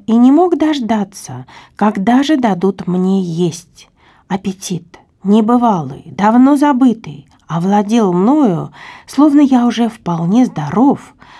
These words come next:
только вот эта операция. Я смотрел на исхудавшие мои руки, что сталось с ними,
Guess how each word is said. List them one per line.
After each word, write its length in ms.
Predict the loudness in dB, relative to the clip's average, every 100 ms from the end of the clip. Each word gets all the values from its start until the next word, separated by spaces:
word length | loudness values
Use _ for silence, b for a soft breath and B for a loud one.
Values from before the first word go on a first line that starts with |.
| B B
только 280 | -6 -6
вот 200 | -8 -6
эта 160 | -4 -4
операция. 960 | -4 -2 0 0 -2 -10 -14 -16 -18 -20 b b b b b
Я 200 | -4 -4
смотрел 500 | -2 -2 0 2 2
на 380 | 0 -2 -6 -10
исхудавшие 760 | -12 -6 -2 -2 -2 -4 -6 -2
мои 240 | 0 0
руки, 560 | 0 -2 -4 -16 -18 -18 b b
что 300 | b -10 -10
сталось 640 | -10 -10 -8 -8 -12 -18 -20
с 160 | -12 -6
ними, 540 | -4 -4 -6 -10